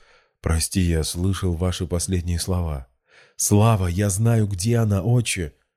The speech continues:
вымолвил в эйфории Владимир, повернув к старцу дикий горящий взор. «Собака Артемьев мучает ее. Я должен немедленно идти к ней.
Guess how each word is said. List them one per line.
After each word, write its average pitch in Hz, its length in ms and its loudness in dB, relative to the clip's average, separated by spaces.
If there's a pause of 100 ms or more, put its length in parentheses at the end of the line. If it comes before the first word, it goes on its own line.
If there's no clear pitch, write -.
(140)
вымолвил 80 560 0
в 71 120 -4
эйфории 80 440 -2
Владимир, 76 600 -4 (280)
повернув 78 460 -2
к - 40 -20
старцу 82 420 -4
дикий 85 340 -8
горящий 80 460 -4
взор. 69 360 -8 (320)
«Собака 92 640 2
Артемьев 95 720 -2
мучает 104 480 0
ее. 78 320 -2 (260)
Я 98 160 4
должен 107 320 4
немедленно 104 640 2
идти 101 220 -4
к - 80 -12
ней. 73 300 -2